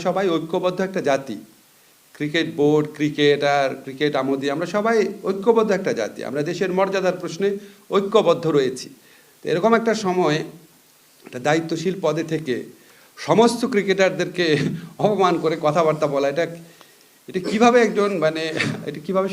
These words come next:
সম্ভব হলো আমি বুঝতে পারছি না আর কি। খুব দুঃখজনক, খুবই দুঃখজনক। যাই হোক,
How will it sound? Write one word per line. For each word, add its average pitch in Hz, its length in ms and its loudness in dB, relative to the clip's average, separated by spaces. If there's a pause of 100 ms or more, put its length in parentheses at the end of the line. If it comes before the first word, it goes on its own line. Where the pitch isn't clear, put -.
সম্ভব 147 380 0
হলো 185 140 2 (680)
আমি 107 160 -14
বুঝতে 160 260 -2
পারছি 101 240 -8
না 92 120 -12
আর - 100 -16
কি। - 60 -16 (140)
খুব 269 160 2 (160)
দুঃখজনক, 160 580 -4 (100)
খুবই 190 300 -2
দুঃখজনক। 196 500 -2 (480)
যাই 170 160 0
হোক, 233 100 2